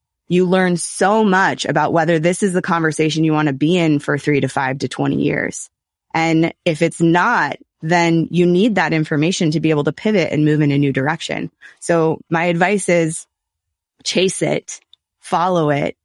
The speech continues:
take action on it, actually explore it by having the conversations with the people. And that means you might have to build out some of the marketing for that niche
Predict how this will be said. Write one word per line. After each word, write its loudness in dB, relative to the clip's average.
take 0
action -2
on -2
it, -4
actually -2
explore 0
it -2
by -4
having -2
the 0
conversations -2
with -6
the -4
people. -2
And 0
that 0
means 0
you 0
might 0
have -2
to -2
build 0
out 0
some -2
of -2
the 0
marketing 0
for -4
that 0
niche -4